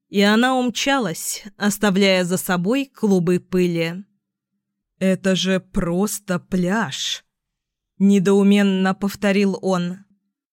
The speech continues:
Лайла считала, что совершила невозможное.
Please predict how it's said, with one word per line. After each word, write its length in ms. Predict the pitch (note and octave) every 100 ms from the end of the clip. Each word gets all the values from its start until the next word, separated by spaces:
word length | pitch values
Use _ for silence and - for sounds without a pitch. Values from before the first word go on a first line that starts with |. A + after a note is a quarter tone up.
| _ _ _ _ _ _ _ _ _ _ _ _ _ _ _ _ _ _ _ _ _ _ _ _ _ _ _ _ _ _ -
Лайла 440 | F3+ A3 D4+ D4+
считала, 640 | C#4 - A3 - D4 D4 C4+
что 280 | - B3 C4+
совершила 760 | C4 A3+ G3+ G3 - A#3+ A3
невозможное. 1160 | G3 F#3+ F#3 F#3 F#3 F#3+ F#3+ - D#3+ D3+ D#3